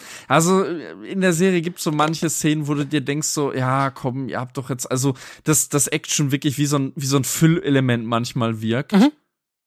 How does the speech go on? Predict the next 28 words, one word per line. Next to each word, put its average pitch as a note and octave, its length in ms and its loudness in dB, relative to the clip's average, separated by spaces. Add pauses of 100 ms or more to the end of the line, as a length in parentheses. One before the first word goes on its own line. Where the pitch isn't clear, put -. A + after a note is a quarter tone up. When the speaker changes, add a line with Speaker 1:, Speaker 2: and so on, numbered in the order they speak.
Speaker 2:
Genau. D3 280 0
Speaker 1:
Äh, A#2 1040 0
äh, F2+ 40 -12 (840)
die E3 140 0
dann D#4+ 220 4
auch G3 240 -2
tatsächlich, G#3 560 -2
also D#3+ 160 -4
da, D#3 200 2
da D3+ 120 -4
können F#3 180 -4
wir F3+ 40 -2
da E3+ 80 2
auch D3 180 -2
zu - 140 -10
dem D#3+ 180 -4
Aspekt - 340 -8
kommen, D#3+ 260 -2 (720)
ähm, C#3+ 520 2 (1000)
ich - 340 -4
weiß D3 380 2
nicht, B3 220 2
wie G3+ 80 2
es - 160 -2
dir F#3+ 280 0
ging, G#3+ 420 -2 (760)
aber D#3+ 540 4
so, D#3 580 0